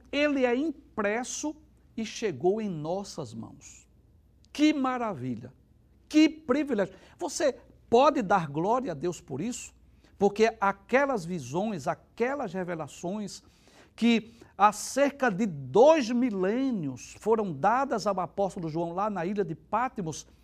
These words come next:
chegou em nossas mãos para que nós pudéssemos ler, para que nós pudéssemos compreender.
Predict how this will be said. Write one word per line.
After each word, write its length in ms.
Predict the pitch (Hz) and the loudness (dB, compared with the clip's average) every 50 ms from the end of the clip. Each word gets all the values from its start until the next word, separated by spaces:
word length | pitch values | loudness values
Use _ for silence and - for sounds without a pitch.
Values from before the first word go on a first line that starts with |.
| _ _ _ _ _ | _ _ _ _ _
chegou 540 | - - - - - 247 233 151 175 247 285 | -14 -10 -8 -2 0 0 0 2 0 -2 -2
em 40 | 277 | -2
nossas 380 | 240 226 220 214 - 196 139 127 | -4 -4 -6 -6 -8 -8 -8 -6
mãos 460 | 139 170 208 247 262 - - - _ _ | -6 -6 -4 -6 -6 -8 -10 -18 _ _
para 160 | - 214 233 233 | -4 -4 -2 -2
que 100 | - 214 | -4 -4
nós 240 | 196 226 262 247 | -4 -4 -6 -6
pudéssemos 640 | - - - 170 165 208 247 247 - - 302 285 196 | -8 -10 -10 -8 -6 -6 -6 -6 -6 -8 -8 -8 -6
ler, 400 | 185 185 190 202 233 277 269 - - - _ _ _ _ _ _ _ | -6 -4 -2 0 0 -2 -2 -6 -10 -18 _ _ _ _ _ _ _
para 140 | - 214 220 | -4 -4 -4
que 100 | 220 233 | -2 -4
nós 300 | 214 208 233 247 - - - - - _ _ - | -2 -2 -2 -2 -4 -6 -14 -20 -20 _ _ -2
pudéssemos 640 | 254 233 175 165 233 262 247 - 254 254 - - | 0 0 2 2 2 0 0 -2 -4 -4 -2 -4
compreender. 960 | - _ - 247 302 330 349 359 349 - 285 254 226 185 147 127 131 139 139 | -4 _ 2 6 6 6 6 6 2 -4 -4 -2 -2 -2 -2 -2 -4 -4 -6